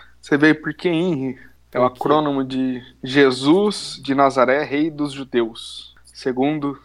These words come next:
Speaker 1: a revelação dele seria o novo nome de, do Cristo retornando.
Speaker 2: Outro sim. Belo uso da
Speaker 1: Igni-
Speaker 2: palavra outro sim.
Speaker 1: Outro sim.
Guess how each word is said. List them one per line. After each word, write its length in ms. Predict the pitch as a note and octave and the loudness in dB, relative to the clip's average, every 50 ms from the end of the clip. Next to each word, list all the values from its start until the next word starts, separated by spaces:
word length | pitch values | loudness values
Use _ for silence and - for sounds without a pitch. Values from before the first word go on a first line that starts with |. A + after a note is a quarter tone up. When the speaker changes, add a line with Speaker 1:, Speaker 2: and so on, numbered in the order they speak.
| _ - - - - - - | _ -20 -20 -20 -12 -6 -4
Speaker 1:
a 60 | B2 | -2
revelação 420 | B2+ C3+ C3 C3 B2+ A#2+ - C3+ B2+ | 0 2 4 4 2 2 2 -2 -2
dele 160 | C#3 C3+ C#3 | 0 0 -2
seria 200 | - - C#3+ C3+ | 0 0 0 0
o 60 | C3 | 2
novo 320 | C3+ C#3 D3+ D#3+ D3 D3+ D3+ | 4 4 4 4 2 0 -2
nome 360 | C3+ B2+ C3+ C3+ C3 B2+ B2 | 0 2 2 2 0 -2 -4
de, 180 | B2 - - - | -6 -10 -18 -12
do 160 | C3+ B2+ B2+ | -6 -6 -6
Cristo 520 | B2 - - C3 C3 C#3 C#3 - - C#3+ | -6 -4 0 2 2 2 2 2 -2 -2
retornando. 840 | A#2 B2+ B2+ B2+ - B2 A2+ A2 A#2 A#2 A#2 A2+ A2+ A2+ G#2+ - - - _ _ - - | 0 0 0 2 4 4 4 4 2 0 0 0 0 0 -2 -4 -6 -18 _ _ 0 2
Speaker 2:
Outro 400 | D#3 E3+ D#3+ - - D3 C#3+ C3 | 4 4 2 2 2 2 2 2
sim. 340 | - - - D#3+ D#3+ E3+ - - _ _ - - - - - - - - - - _ _ _ _ _ - - - - | 0 -4 -6 -4 -4 -4 -6 -6 _ _ -20 -14 -12 -12 -10 -10 -12 -12 -14 -18 _ _ _ _ _ -20 -20 -20 -12
Belo 380 | B2+ B2+ D3+ E3 F#3 G3 F#3+ F3 | -6 0 2 4 6 6 6 6
uso 100 | F3 A#3 C4 A#3 | 6 6 6 6
da 60 | - | 4
Speaker 1:
Igni- 60 | A#3+ | 4
Speaker 2:
palavra 440 | A3+ E3 D#3+ D#3+ E3 D#3+ D3+ D3+ D3+ | 6 6 6 6 6 4 4 2 0
outro 260 | D3+ D3 D3+ D3+ C#3+ | 0 0 -2 -2 -4
sim. 320 | C3+ - - D3+ D3+ F#3 - - - - _ - - - - | -4 -6 -10 -12 -12 -12 -14 -18 -20 -20 _ -12 -12 -4 2
Speaker 1:
Outro 400 | - D#3+ F#3 E3+ E3+ G3 F#3 E3 E3 | 4 4 6 6 6 6 6 6 6
sim. 680 | - - F3+ F3 - - A#3 A#3 C#4 - - - D#4 | 4 4 4 4 4 4 4 4 2 2 -2 -6 -14